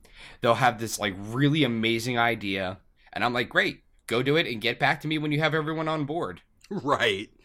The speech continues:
Speaker 1: Because just because I'm the person who oversees it does not mean that it's my responsibility to go out and find every single individual person who wants to be on board with it and, like, choreograph and organize and do all of that stuff. Like,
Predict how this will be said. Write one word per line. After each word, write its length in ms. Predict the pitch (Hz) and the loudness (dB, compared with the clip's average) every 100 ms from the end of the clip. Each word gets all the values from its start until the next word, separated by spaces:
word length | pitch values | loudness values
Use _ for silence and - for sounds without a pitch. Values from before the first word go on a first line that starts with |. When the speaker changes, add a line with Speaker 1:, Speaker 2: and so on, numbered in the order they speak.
| - _ - | -20 _ -6
Speaker 1:
Because 520 | 123 147 131 123 - | 0 4 4 2 -4
just 260 | 120 147 | -2 -2
because 280 | 165 165 147 | -2 -2 4
I'm 140 | 147 143 | 4 4
the 60 | |
person 300 | 139 139 147 | 0 -2 0
who 80 | 123 | 0
oversees 400 | 110 110 135 117 | -2 -2 -2 -4
it 80 | 104 | -4
does 160 | 113 | -4
not 180 | 127 117 | -2 -2
mean 200 | 117 117 | -2 -2
that 140 | 110 107 | -2 -4
it's 200 | 104 113 | -6 -2
my 140 | 113 | -2
responsibility 760 | 104 107 110 107 113 107 101 98 | -2 -4 -4 -4 -4 -6 -4 -6
to 120 | 107 | -6
go 220 | 107 110 | -4 2
out 200 | 104 101 | 2 2
and 120 | 101 | -2
find 360 | - 110 107 107 | -4 -2 -2 -2
every 240 | 87 101 | -4 -6
single 300 | 101 120 107 | -8 -6 -6
individual 580 | 92 104 98 101 101 107 | -6 -6 -6 -8 -8 -8
person 720 | 107 92 87 - 87 87 90 85 - - | -10 -12 -10 -8 -8 -6 -8 -12 -18 -16
who 120 | 123 | -10
wants 360 | 110 92 92 - | -6 -4 -4 -6
to 100 | 117 | -6
be 140 | 110 | -4
on 220 | 107 110 107 | -4 -4 -6
board 300 | 98 92 92 | -8 -8 -6
with 240 | 92 - | -8 -6
it 260 | 90 87 - - - | -6 -6 -8 -20 -4
and, 280 | 101 95 95 | -2 -2 -2
like, 340 | 87 90 - - | -2 -2 -10 -20
choreograph 840 | - 123 113 110 101 104 104 98 101 | -10 -4 -2 -2 0 2 2 0 -8
and 140 | 98 | -10
organize 680 | 104 104 101 98 101 104 101 | -8 -8 -6 -2 -2 -2 -4
and 100 | 110 | -8
do 140 | 101 101 | -6 -4
all 160 | 104 | -4
of 80 | 98 | -2
that 240 | 104 104 | -2 -2
stuff. 320 | - 82 85 98 | -4 -8 -8 -6
Like, 240 | 90 | -6